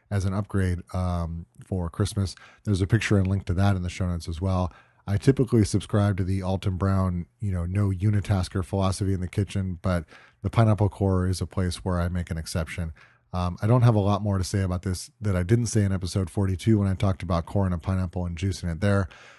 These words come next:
Uh, but this is one of those things that a bartender who deals in tropical and tiki cocktails needs to have on hand. Um, and this version looks like a, a pretty sturdy version. Most stuff I have from oxo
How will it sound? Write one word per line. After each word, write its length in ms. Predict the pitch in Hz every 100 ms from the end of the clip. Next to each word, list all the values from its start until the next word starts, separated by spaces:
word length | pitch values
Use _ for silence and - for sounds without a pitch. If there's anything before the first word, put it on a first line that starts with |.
| _
Uh, 200 | 95 95
but 140 | 90 98
this 180 | 123
is 80 | 113
one 160 | 107 107
of 60 | 101
those 120 | 90
things 300 | 101 98 87
that 140 | 95
a 60 | 90
bartender 440 | 92 92 - 95
who 140 | 92 90
deals 320 | 95 92 90
in 80 | 90
tropical 560 | - 98 101 90 90
and 100 | 85
tiki 240 | 90 90 90
cocktails 500 | 98 92 98 87 80
needs 200 | 98 -
to 100 | 92
have 220 | 92 90
on 140 | 85
hand. 400 | 85 110 104 101 - - - _
Um, 240 | 92 90
and 140 | 87 95
this 140 | 92
version 360 | 90 90 82 87
looks 200 | 87 -
like 160 | 85
a, 140 | 90 87
a 80 | 90
pretty 200 | - 90
sturdy 360 | - 95 85
version. 400 | 80 78 78 73
Most 180 | 98 120
stuff 240 | - 104 98
I 80 |
have 240 | 90 92 82
from 160 | 92
oxo 460 | 85 82 - 87 80